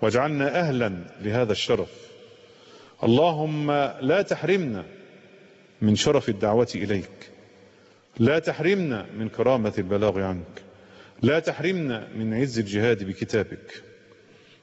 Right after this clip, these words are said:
كما نفعل في هذه الحلقات. اللهم لا تحرمنا، ثبتنا على الحق،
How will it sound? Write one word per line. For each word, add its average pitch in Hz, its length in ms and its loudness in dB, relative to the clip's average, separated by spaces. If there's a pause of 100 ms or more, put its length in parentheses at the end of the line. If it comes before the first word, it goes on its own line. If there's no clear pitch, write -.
كما 113 260 2
نفعل 110 380 0
في 101 180 -4
هذه 98 260 -2
الحلقات. 104 480 -2
اللهم 131 320 0
لا 117 100 2
تحرمنا، 107 460 -4 (520)
ثبتنا 147 500 -2
على 127 160 2
الحق، - 360 -6